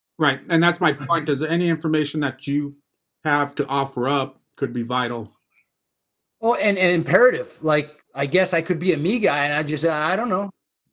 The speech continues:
Speaker 2: "Hey, you get a check. What, what do you think? Is it a touchdown?" And again, that's not what you wanna do. You wanna, you wanna help out the crew, all right? You wanna be that person that people can rely on and depend on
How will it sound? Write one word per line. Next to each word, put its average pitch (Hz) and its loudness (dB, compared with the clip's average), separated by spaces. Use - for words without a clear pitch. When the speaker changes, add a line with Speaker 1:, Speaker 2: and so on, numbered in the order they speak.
Speaker 2:
"Hey, 151 -4
you 175 -6
get 220 -2
a 180 2
check. 180 -2
What, 175 -2
what 156 0
do 190 -2
you 214 -4
think? 143 -6
Is 131 -10
it 147 -6
a 143 -6
touchdown?" 208 -4
And 151 -8
again, 147 -2
that's 160 -6
not 170 0
what 147 -4
you 180 0
wanna 165 0
do. 190 0
You 160 -2
wanna, 165 0
you 185 -2
wanna 185 2
help 165 -2
out 165 0
the 135 -4
crew, - -8
all 123 -12
right? 123 -6
You 175 0
wanna 175 0
be 165 0
that 151 -2
person 160 -4
that 135 -2
people 143 -2
can 151 -8
rely 135 0
on 165 0
and 131 -4
depend 185 -4
on 120 -2